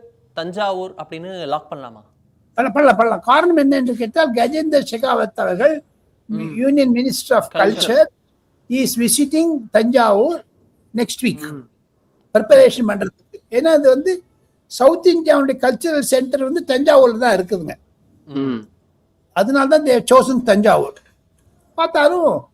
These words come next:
Speaker 2: பிரைம் மினிஸ்டர் அங்க வருது, நிச்சயமாக பன்னெண்டு, பதிமூணு தேதிக்கு இருக்குங்க. ஏன்னா, பிரைம் மினிஸ்டருக்கு வந்து அந்த சமயத்துல ஜனவரி மாசம்னாலே இந்த விடுதலை, சாரி, சாரி, இந்த சுதந்திர போராட்டத்தினுடைய, அஹ், ப-, பின்னணிகள்,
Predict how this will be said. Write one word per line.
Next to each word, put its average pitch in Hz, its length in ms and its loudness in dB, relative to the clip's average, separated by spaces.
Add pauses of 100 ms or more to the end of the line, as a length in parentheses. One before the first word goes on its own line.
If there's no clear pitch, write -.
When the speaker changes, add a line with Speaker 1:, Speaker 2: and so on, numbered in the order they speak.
(240)
Speaker 2:
பிரைம் 320 240 0
மினிஸ்டர் 294 200 0
அங்க 240 260 -2
வருது, 349 220 -4
நிச்சயமாக 294 600 -4
பன்னெண்டு, 277 320 -2
பதிமூணு 247 300 -2
தேதிக்கு 269 360 -2
இருக்குங்க. 214 200 -14
ஏன்னா, 285 400 -2 (440)
பிரைம் 262 240 2
மினிஸ்டருக்கு 285 300 -2
வந்து 247 300 -2
அந்த 240 240 -2
சமயத்துல 262 640 -2 (920)
ஜனவரி 311 420 2
மாசம்னாலே 277 840 0
இந்த 240 380 -2 (180)
விடுதலை, 247 680 2
சாரி, 240 280 0
சாரி, 226 220 0
இந்த 202 420 -4
சுதந்திர 285 580 0
போராட்டத்தினுடைய, 233 1000 -4 (460)
அஹ், 220 560 -2 (160)
ப-, - 180 -2
பின்னணிகள், 233 800 -2